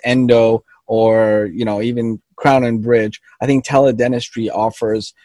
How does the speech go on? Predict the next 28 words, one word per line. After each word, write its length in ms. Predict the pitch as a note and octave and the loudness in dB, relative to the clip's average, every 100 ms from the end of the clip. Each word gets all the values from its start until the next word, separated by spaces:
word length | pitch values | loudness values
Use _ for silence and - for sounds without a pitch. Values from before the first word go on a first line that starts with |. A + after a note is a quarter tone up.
| _ | _
so 380 | - - C#3+ B2+ | -6 0 2 2
many 180 | A#2+ | -2
different 300 | A#2 A#2+ A#2 | -4 -4 -4
capabilities 720 | A#2 A#2 A2 A2+ A2+ G#2+ A2 A2 | -2 -2 -2 -2 0 -2 -4 -6
and 100 | A2 | -6
so 180 | - | -2
many 180 | D3+ C3 | 0 0
different 320 | A#2 A#2 A2+ | -2 -4 -4
variations 760 | A2+ A2+ A2 G#2 A#2 - G#2 G#2 | -4 -2 -2 -2 -4 -6 -8 -6
that 180 | A2 G#2+ | -6 -4
this 180 | B2 C3+ | -6 -6
is 80 | B2 | -4
gonna 160 | A#2 | -4
be 100 | A2+ | -4
an 60 | A2 | -6
ongoing 720 | G#2+ A#2 A#2 A2+ A2 A2 G#2+ | -4 -4 -4 -4 -4 -4 -4
learning 300 | G#2+ A2 G#2+ | -4 -6 -8
experience 720 | G#2 - A2 G#2+ G#2+ G#2 - _ _ _ _ | -12 -10 -4 -4 -4 -8 -14 _ _ _ _
for 100 | A2+ | -6
both 300 | A2+ A2+ A2 | -2 -2 -2
the 80 | G2+ | -8
providers 720 | A2 G#2+ G#2+ G#2+ G#2+ G#2 - | -6 -4 -4 -4 -4 -6 -8
and 120 | A2+ G#2+ | -8 -8
the 60 | |
patients. 640 | - G#2+ G#2 - F#2+ - _ _ _ _ | -6 -6 -6 -12 -18 -20 _ _ _ _
Um, 280 | A2 A2 A2 - | -4 -2 -2 -2
I 160 | A2+ | -6
think 300 | - B2 A#2+ | -2 -6 -6